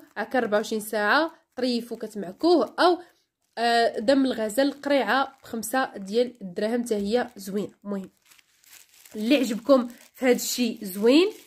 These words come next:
وبطبيعه الحال انا كنعطيكم غير الاختيارات، وغادي ت-، ت-، تشوفوا نتوما الاختيارات اللي عجبوكم، لان الوريده ديالكم هما اللي تخدموا بهم. وبالنسبه للفلفل الحمراء ها هي حبيباتي،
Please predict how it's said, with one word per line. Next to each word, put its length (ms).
وبطبيعه 1080
الحال 200
انا 120
كنعطيكم 380
غير 80
الاختيارات، 640
وغادي 960
ت-، 160
ت-، 180
تشوفوا 440
نتوما 260
الاختيارات 640
اللي 180
عجبوكم، 600
لان 160
الوريده 420
ديالكم 440
هما 100
اللي 120
تخدموا 360
بهم. 200
وبالنسبه 360
للفلفل 320
الحمراء 340
ها 60
هي 160
حبيباتي، 580